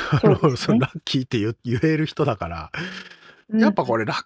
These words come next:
Speaker 2: キーじゃねえんじゃねえかとか、今なんかふと思ってたんだけど。
Speaker 1: 確かに、ご縁ですよね。
Speaker 2: ご縁だったり、それをチャンスが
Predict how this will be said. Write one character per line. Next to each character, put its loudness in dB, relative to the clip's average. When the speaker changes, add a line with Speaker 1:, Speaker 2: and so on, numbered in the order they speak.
Speaker 2:
キ -4
ー 0
じ -6
ゃ -4
ね -2
え -2
ん -4
じ -2
ゃ -2
ね -4
え -6
か -8
と -12
か、 -6
今 -6
な -10
ん -12
か -12
ふ -18
と -8
思 -10
っ -10
て -18
た -10
ん -12
だ -16
け -16
ど。 -18
Speaker 1:
確 -4
か -4
に、 -6
ご 4
縁 6
で -2
す -8
よ -6
ね。 -6
Speaker 2:
ご -2
縁 -2
だ -4
っ -8
た -6
り、 -2
そ -8
れ -4
を -6
チ -10
ャ -2
ン -6
ス -10
が -6